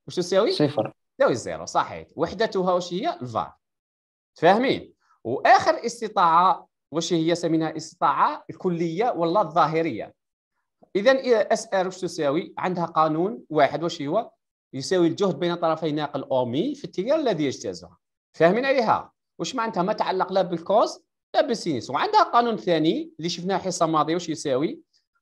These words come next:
Speaker 1: وش يساوي يا صفوان؟ تفكرت ولا ما تفكرتوش يا صفوان؟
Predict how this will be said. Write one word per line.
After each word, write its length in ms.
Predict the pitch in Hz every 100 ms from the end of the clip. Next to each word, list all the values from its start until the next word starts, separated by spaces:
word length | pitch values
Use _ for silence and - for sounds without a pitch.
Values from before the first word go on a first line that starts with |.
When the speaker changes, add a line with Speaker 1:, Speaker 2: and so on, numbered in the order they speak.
| -
Speaker 1:
وش 140 | 165
يساوي 280 | 214 202 202
يا 60 | 190
صفوان؟ 380 | 185 - 135
تفكرت 420 | 120 175 180 214 226
ولا 80 |
ما 80 | 226
تفكرتوش 460 | 214 185 180 180 185
يا 60 |
صفوان؟ 420 | 185 165 135 90